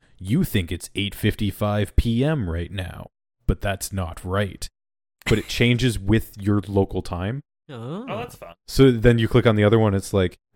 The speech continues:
Speaker 1: "The time is eight fifty-five P M, and anything else is a mistake." You're like, "Oh, damn."
Speaker 2: Yeah, I, I, I, I trust the Wachowski siblings, but I sort
Speaker 1: Do
Speaker 2: of
Speaker 1: you?
Speaker 2: don't trust them
Speaker 1: Do
Speaker 2: either.
Speaker 1: you?
Speaker 2: Like,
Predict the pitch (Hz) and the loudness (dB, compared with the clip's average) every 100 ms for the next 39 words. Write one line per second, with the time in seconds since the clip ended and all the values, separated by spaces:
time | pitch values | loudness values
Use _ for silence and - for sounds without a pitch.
0 | _ - - 120 127 123 110 120 92 82 | _ -8 -2 0 2 0 4 4 4 -2
1 | - _ _ 107 107 - - 110 - 95 | -10 _ _ -4 -4 -2 -2 0 -2 0
2 | 104 98 87 - 101 95 90 95 - 98 | 2 2 2 -2 -2 -2 -4 -12 -16 -14
3 | 87 - 104 113 - 110 110 98 87 - | -12 -6 0 2 4 6 6 6 2 -8
4 | 104 92 87 - - 104 85 - - 110 | -6 -6 -6 -12 -10 -8 -6 -6 -4 -4
5 | 69 - - _ _ _ _ _ _ _ | -4 -14 -20 _ _ _ _ _ _ _
6 | _ - 92 90 147 175 - - - - | _ -12 -10 -6 -4 -4 -6 -10 -10 -10
7 | - _ _ _ _ _ 123 107 107 151 | -14 _ _ _ _ _ -8 -8 -6 -4
8 | 190 - 196 202 _ _ - 165 180 - | -6 -6 -8 -8 _ _ -6 -6 -6 -8
9 | 175 - 202 196 - 214 208 - - - | -8 -6 -6 -6 -8 -10 -10 -10 -10 -6
10 | 208 208 - 220 208 214 196 208 208 208 | -4 -6 -10 -8 -6 -6 -4 -2 -4 -4
11 | 202 - - _ _ _ - 156 135 - | -10 -14 -16 _ _ _ -6 -4 -2 4
12 | 127 143 135 139 151 147 - 202 - - | 8 8 8 6 6 4 2 0 0 4
13 | 147 107 123 135 - 156 160 - - - | 6 8 6 6 6 6 4 2 -2 -2
14 | - _ _ _ - 190 160 151 160 - | -14 _ _ _ -8 -6 -2 -4 -4 -6
15 | - | -8